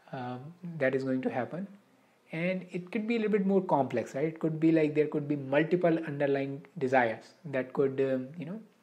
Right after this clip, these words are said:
uh, that could be triggered, right? So there could be many, many desires, could be survival, desire for survival, desire for acceptance, and many desires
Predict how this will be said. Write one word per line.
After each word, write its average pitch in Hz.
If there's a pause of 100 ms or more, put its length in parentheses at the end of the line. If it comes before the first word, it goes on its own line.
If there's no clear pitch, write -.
(520)
uh, 123 (1000)
that 135
could 135
be 131
triggered, 131 (280)
right? 196
So 156
there 139
could 139
be 139
many, 143
many 139
desires, 127
could 131
be 131
survival, 131
desire 131
for 131
survival, 127
desire 127
for 131
acceptance, 123 (360)
and 131
many 156
desires 143